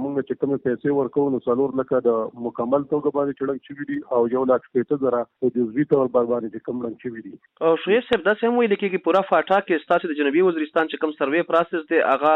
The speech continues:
Speaker 2: له تیزي سره روان دی. خو باوجود د هغې که زموږ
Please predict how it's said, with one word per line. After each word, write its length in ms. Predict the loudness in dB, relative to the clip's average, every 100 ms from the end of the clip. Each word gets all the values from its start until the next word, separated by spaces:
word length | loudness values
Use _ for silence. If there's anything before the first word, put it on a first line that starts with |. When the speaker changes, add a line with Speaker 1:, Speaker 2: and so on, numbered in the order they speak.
| 2
Speaker 2:
له 80 | 0
تیزي 220 | -4 -6 -4
سره 240 | -2 2
روان 300 | 2 2 2
دی. 80 | 0 -2 -4
خو 60 | 2
باوجود 360 | 4 4 2 2
د 100 | 4
هغې 220 | 4 2 2
که 160 | 0 0
زموږ 160 | 0